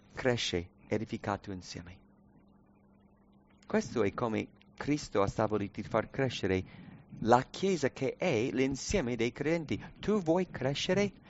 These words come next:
Tu vuoi più di Cristo? Questo è il mezzo di avere più di Cristo. Non puoi essere indifferente verso gli altri e impegnarti tu a crescere. Non funziona.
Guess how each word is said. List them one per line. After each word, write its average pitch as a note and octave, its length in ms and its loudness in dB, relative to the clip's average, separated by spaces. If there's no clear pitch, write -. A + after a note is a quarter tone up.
Tu G3+ 220 2
vuoi G3 360 10
più F3+ 200 -4
di D#3+ 160 2
Cristo? - 680 -2
Questo C#3+ 420 0
è C3 60 2
il B2+ 200 2
mezzo B2 300 -2
di G#2 60 -2
avere G#2 220 0
più G#2+ 160 -4
di G#2 120 -4
Cristo. - 500 -8
Non D#3 200 0
puoi A#3 240 8
essere A#2+ 480 2
indifferente A#2 720 2
verso A2 340 4
gli G#2+ 120 4
altri A2+ 400 6
e A2+ 100 4
impegnarti A#2 640 2
tu C#3 200 2
a G#2+ 100 2
crescere. G2+ 500 -2
Non B2 220 -4
funziona. A#2+ 680 -10